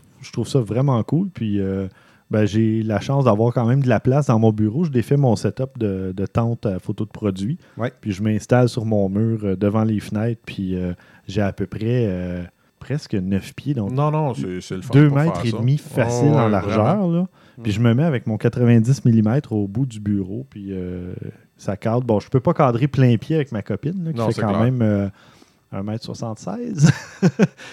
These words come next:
Speaker 1: Ça, ça fait grand un peu. Mais, euh, sinon, euh, comme pour mes enfants, tout ça, ça allait super bien. Puis sinon, ben, je fais des, des portraits, euh, tu sais, bustes, euh, en montant ou juste, euh, le visage ou peu importe. Puis vraiment, je,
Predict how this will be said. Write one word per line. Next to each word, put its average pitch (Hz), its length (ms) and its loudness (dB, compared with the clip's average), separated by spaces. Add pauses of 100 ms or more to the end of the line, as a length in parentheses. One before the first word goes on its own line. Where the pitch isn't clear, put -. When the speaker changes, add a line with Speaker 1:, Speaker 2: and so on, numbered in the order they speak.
(140)
Speaker 1:
Ça, - 380 4
ça 147 200 0
fait 151 180 0
grand 135 280 4
un 135 100 8
peu. 233 180 -2 (400)
Mais, 127 320 2
euh, 123 380 2
sinon, 139 480 2
euh, 107 60 4 (380)
comme 120 160 2
pour 110 140 0
mes 117 200 4
enfants, 113 360 -2
tout - 100 -14
ça, 120 100 -2
ça 104 100 -6
allait 90 200 -8
super 95 400 -8
bien. 104 200 -4 (280)
Puis - 100 -16
sinon, 147 260 4
ben, 104 120 2
je - 80 -6
fais 113 120 0
des, 98 320 -4
des 104 120 -6
portraits, - 540 -12
euh, 104 220 -2
tu 113 140 -2
sais, 107 60 2
bustes, 104 500 0
euh, 98 120 0
en 101 120 0
montant 101 420 -2
ou 107 80 -6
juste, 101 300 -10
euh, 92 340 -8 (240)
le 107 80 0
visage 104 560 0
ou 104 40 -8
peu 104 140 -2
importe. - 460 -6 (420)
Puis 92 200 -10
vraiment, 95 480 -4
je, 90 340 -8